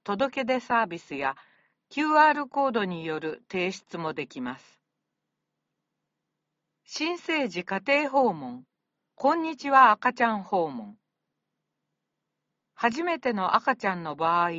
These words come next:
等、助産師等がご自宅等へ訪問し、赤ちゃんの体重測定や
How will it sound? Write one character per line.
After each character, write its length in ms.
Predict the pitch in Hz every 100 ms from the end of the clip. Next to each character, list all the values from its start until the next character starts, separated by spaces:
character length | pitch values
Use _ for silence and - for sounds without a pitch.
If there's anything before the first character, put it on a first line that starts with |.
| 156
等、 300 | - 127 107 _ _ _ _ _ _ _ _ _ _ _ -
助 240 | 190 240
産 280 | 247 330 302
師 200 | - -
等 260 | 247 220 165
が 180 | 147 - _ _
ご 140 | 175 196
自 180 | 220 262
宅 260 | 277 -
等 280 | - 254 202
へ 140 | 147
訪 260 | 143 175 180
問 240 | 175 165
し、 320 | 165 - 143 - _ _ _ _
赤 320 | - 247 269 -
ち 100 | 220
ゃ 80 |
ん 80 | 190
の 140 | 180 175
体 260 | 233 277
重 200 | 247 269
測 280 | 247 247 -
定 320 | - 175 156
や 180 | 151 156